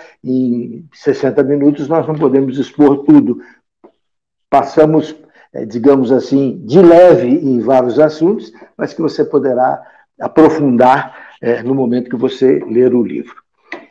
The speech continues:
Então, é, desde muito tempo, eu sempre questionei, quando, é, ouvi falar da, da Maria Madalena, e, e tinha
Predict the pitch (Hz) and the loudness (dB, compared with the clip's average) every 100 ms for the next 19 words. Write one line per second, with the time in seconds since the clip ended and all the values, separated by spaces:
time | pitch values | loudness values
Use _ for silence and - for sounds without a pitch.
0 | - 214 - 131 113 - - _ _ _ | 2 4 4 2 -2 -10 -20 _ _ _
1 | 147 139 147 143 143 135 131 131 - _ | 0 4 6 6 2 0 -6 -12 -16 _
2 | _ _ _ _ _ _ _ _ _ _ | _ _ _ _ _ _ _ _ _ _
3 | 139 208 170 165 170 160 135 - 330 240 | 2 4 4 2 0 0 -2 2 2 2
4 | 240 240 220 - 160 165 175 165 160 156 | -2 -6 -8 -2 4 6 6 6 6 4
5 | - - - _ _ _ _ _ _ _ | 0 -6 -20 _ _ _ _ _ _ _
6 | _ - - 262 247 185 - 175 - - | _ -10 0 2 4 0 2 0 0 -2
7 | 156 131 156 175 - - - _ - 131 | 0 2 4 2 0 -10 -20 _ -4 -2
8 | 131 120 120 123 - - 113 - _ _ | -2 -4 -6 -20 -20 -18 -16 -18 _ _
9 | 147 135 113 151 170 143 123 139 139 127 | 0 0 0 -4 -4 -4 -2 -2 -2 -4
10 | 117 117 110 113 113 117 113 110 208 214 | -8 -12 -10 -6 -6 -6 -6 -2 2 2
11 | 147 - - - - _ _ - - 156 | 0 -8 -20 -20 -20 _ _ 0 6 8
12 | 160 160 156 151 147 143 175 208 - 285 | 8 8 8 8 6 4 0 -4 -2 0
13 | 262 233 160 - | 2 2 0 -8